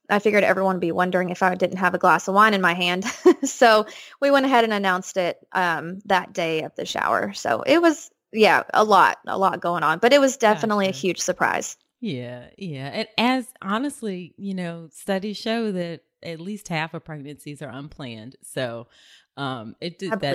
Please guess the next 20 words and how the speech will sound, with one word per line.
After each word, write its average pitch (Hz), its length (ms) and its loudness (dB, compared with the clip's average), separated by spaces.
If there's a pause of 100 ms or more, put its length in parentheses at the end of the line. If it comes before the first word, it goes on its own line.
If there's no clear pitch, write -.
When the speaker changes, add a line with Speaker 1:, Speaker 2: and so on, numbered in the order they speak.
(100)
Speaker 2:
that's - 20 -12
Speaker 1:
that. 113 160 0
Speaker 2:
not, - 140 -6 (260)
yeah, 120 220 2
that 147 200 2
is 143 120 -8
not, 143 360 2
not 156 320 -4
uncommon. 135 640 -8
And 160 180 -4
it's - 180 -14
funny 185 280 4
about 147 240 -2
the 175 80 -6
pregnancy 147 560 -8
test 127 460 -8
for 131 320 -4 (540)
our 156 180 2
second - 580 -4
daughter. 131 420 -10